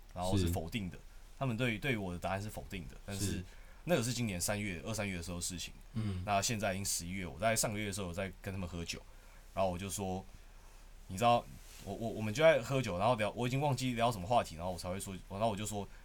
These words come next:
Speaker 1: 为什么我会说等待佛陀？你看看今年这状况，你的生意也来等他起来，
Speaker 2: 是。
Speaker 1: 你的另一半你也在等他怎么样怎么样。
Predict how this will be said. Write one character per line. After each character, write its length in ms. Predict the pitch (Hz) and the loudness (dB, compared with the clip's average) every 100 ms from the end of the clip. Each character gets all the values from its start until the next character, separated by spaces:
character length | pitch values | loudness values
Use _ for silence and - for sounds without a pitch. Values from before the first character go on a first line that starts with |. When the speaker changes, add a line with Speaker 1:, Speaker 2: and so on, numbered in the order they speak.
| - - - - - - - - - - - - - | -18 -18 -10 -10 -10 -16 -18 -18 -18 -18 -18 -12 0
Speaker 1:
为 120 | 165 | 2
什 80 | 120 | 2
么 100 | 90 | 0
我 60 | |
会 160 | 90 110 | 0 0
说 360 | 107 101 90 - - | 0 0 -2 -6 -10
等 100 | 85 | -2
待 140 | 98 101 | 2 2
佛 200 | 85 78 | -2 -8
陀？ 140 | - - - - - - - - - | -10 -10 -14 -18 -18 -18 -18 -16 -10
你 100 | 87 | -6
看 160 | 92 113 | -2 2
看 260 | 120 113 98 | 4 4 0
今 180 | - 101 | -4 -2
年 180 | 90 | -2
这 140 | 85 101 | -2 -2
状 200 | 98 87 | -2 0
况， 260 | 95 87 - - - - - | 2 0 -2 -16 -18 -16 -6
你 140 | 87 | -4
的 80 | 85 | -2
生 180 | 95 98 | -2 0
意 320 | 98 90 - - - | 0 -2 -4 -12 -10
也 100 | 90 | 0
来 120 | 98 | 0
等 180 | 104 82 | 0 -6
他 140 | 90 87 | -4 -4
起 180 | - 80 | -4 -8
来， 180 | - - - - - - - | -12 -16 -18 -18 -18 -18 -12
Speaker 2:
是。 60 | 92 | -4
Speaker 1:
你 120 | 95 | -2
的 380 | 95 92 90 80 - - - - - - - - - | 0 0 -2 -4 -10 -18 -18 -20 -20 -18 -18 -18 -6
另 160 | 117 104 | -2 2
一 60 | |
半 240 | 98 107 98 | 6 6 6
你 60 | |
也 100 | 101 | 0
在 140 | 92 98 | 0 -2
等 160 | 78 73 | -6 -2
他 260 | 92 90 | 2 2
怎 120 | 87 76 | -2 -4
么 100 | 82 | -2
样 140 | 95 | 0
怎 120 | 78 | -2
么 80 | 71 | -2
样。 240 | 85 82 | 0 0